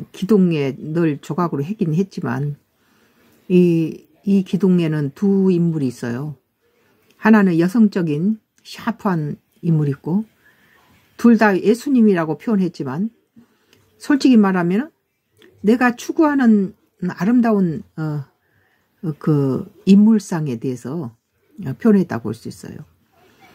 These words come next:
이건 약간 남성적인 예수, 그리고, 어, 눈을 감고 세상을 보지 않고 내면으로, 내면으로, 어, 충실한, 어,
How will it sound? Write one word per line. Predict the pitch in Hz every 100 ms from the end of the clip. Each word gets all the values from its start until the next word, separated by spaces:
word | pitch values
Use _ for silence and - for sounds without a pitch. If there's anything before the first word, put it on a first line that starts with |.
| _ - - -
이건 | 220 247 214
약간 | 196 233 175
남성적인 | 185 214 254 226 214 185 170
예수, | 147 - 117 90 - _ _ _ _ _ _
그리고, | 196 180 165 - _ _ _ _ _ _ -
어, | 170 160 147 -
눈을 | 151 214 240 226 190 180
감고 | - 185 185 160 180 226 _
세상을 | _ 269 277 277 202 -
보지 | 170 160
않고 | 151 - 147
내면으로, | 185 226 220 196 175
내면으로, | 165 160 160 151 127 196 294 _ _ _ _ _ _ _
어, | 139 131 131
충실한, | - 277 - 180 127 123 139 - _ _ _ _ _ _ _ _ - _ -
어, | 156 143 120 -